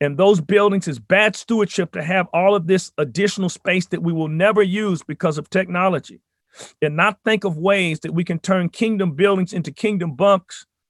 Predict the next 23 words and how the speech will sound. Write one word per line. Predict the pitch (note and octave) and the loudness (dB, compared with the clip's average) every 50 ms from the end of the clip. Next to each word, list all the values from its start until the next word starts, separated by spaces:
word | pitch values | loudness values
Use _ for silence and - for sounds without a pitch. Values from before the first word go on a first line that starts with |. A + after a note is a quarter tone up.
| _ _ _ _ _ _ _ _ - | _ _ _ _ _ _ _ _ -4
by | - - E3+ E3 | 0 2 2 2
renting | E3 D#3 D3 D#3 G#3+ A#3 A#3 A#3+ A3+ G#3 - _ - | 2 0 0 0 0 2 2 2 2 0 -2 _ -2
out | F#3 F#3+ G3 G3 G3 _ - | 0 2 2 2 0 _ -2
our | F3+ F#3 F#3+ - _ | -2 0 0 0 _
facilities. | F3+ F3 - - - G3+ G3 F#3+ F3 - - - C#3 A#2 - - - - - - _ _ _ _ _ _ _ _ _ _ _ _ _ _ _ _ _ _ | -2 -4 -2 0 0 2 2 2 0 0 -4 -6 -6 -6 -6 -10 -16 -20 -20 -20 _ _ _ _ _ _ _ _ _ _ _ _ _ _ _ _ _ _
Sometimes | - - G#3+ A3 A#3 A#3+ - A3 G3+ G3+ G3 G3 G3 F3+ - _ _ _ - | -2 0 2 2 2 2 2 2 4 4 4 4 2 0 -2 _ _ _ -2
when | F3 F3+ F3 | -2 -2 -2
churches | - - - G#3+ A3+ A#3 - A#3 G#3 F3 | -2 0 2 2 2 2 2 0 -2 0
are | G3 F3+ | -2 -4
starting, | - - - - E3+ E3 D#3+ D3+ C3+ B2 A2+ G2 - _ _ _ _ _ _ _ _ _ _ _ _ _ _ _ _ - | -4 -4 -4 -2 0 2 2 0 0 -2 -6 -8 -12 _ _ _ _ _ _ _ _ _ _ _ _ _ _ _ _ 0
allowing | E3+ E3+ F3+ G3+ G#3 G#3 A3 A3 G3+ G3+ | 0 2 2 2 2 4 4 4 2 2
another | G3 G3 G#3+ A3 G3+ G#3+ | 4 4 4 4 4 2
church | G3+ - - A3 G3+ F#3+ - - | 0 2 2 2 2 2 0 -2
to | - E3+ | -8 -10
partner | - - - A3+ A3+ A3+ G#3+ G#3+ | -6 0 2 2 2 2 2 -2
with | G3 F3 - - | -2 -2 -2 0
two | - A#3+ | 0 0
or | A3+ - | 0 0
three | - G3+ G#3+ G3+ | -4 -6 -6 -6
churches, | - - G#3+ G#3 G3 - F#3 D#3 | -2 0 0 0 0 0 -4 -6
especially | E3+ D#3+ - - A3 A#3 A#3 - B3 A3 | -6 -6 -2 0 0 0 0 -2 -4 -4
the | E3+ G3+ F3+ | -4 -4 -6
churches | - - G#3 G#3 G3+ - - G3+ F#3+ - | -2 0 2 2 2 0 -2 -4 -6 -6